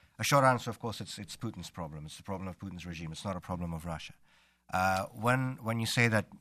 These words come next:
change has only been done from, uh, from above, um, you know, I, I, I beg to disagree because I remember, um, August nineteen ninety-one, uh, in Moscow, and the Soviet regime didn't just leave on its own because it wanted to. It sent the tanks to the Russian capital. I mean, the same tanks that were in Budapest, in Prague,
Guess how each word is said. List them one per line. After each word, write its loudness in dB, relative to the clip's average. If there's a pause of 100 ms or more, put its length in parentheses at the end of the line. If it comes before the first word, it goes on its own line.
(140)
change 0
has -2
only 0
been -4
done 0
from, -2 (520)
uh, 2
from -4
above, -2 (440)
um, 2 (160)
you 2
know, 6
I, 6 (140)
I, 0
I 2
beg 0
to -4
disagree -2
because -2
I 4
remember, 2
um, 0 (100)
August -4
nineteen 0
ninety-one, -2
uh, -6
in -6
Moscow, -6
and -6
the -6
Soviet -2
regime -6
didn't -4
just -6
leave -6
on -8
its -12
own -6
because -8
it -10
wanted -6
to. -10 (460)
It -8
sent 2
the -2
tanks 0
to -8
the -4
Russian -2
capital. -8
I -8
mean, -8
the -8
same -4
tanks -4
that -10
were -6
in -6
Budapest, -4
in -6
Prague, 0